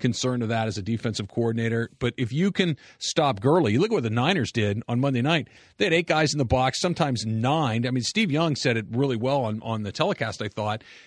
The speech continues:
is that they were playing a defense that a high school defensive coordinator would put together, that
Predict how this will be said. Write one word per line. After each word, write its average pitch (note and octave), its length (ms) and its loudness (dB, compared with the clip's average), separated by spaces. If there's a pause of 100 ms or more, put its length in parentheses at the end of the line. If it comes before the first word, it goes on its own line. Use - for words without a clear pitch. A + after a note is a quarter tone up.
(140)
is C#3 200 0
that B2+ 240 -2
they D3 140 2
were A3+ 120 -4
playing F#3 280 -2
a C#3+ 100 0
defense B2 640 -4
that C3+ 180 -4
a B2 80 -2
high - 260 0
school E3 380 -2
defensive C#3 480 -4
coordinator C#3+ 440 -2
would G2+ 140 -8
put B2 140 -4
together, G#2 400 -4
that G#2+ 220 -4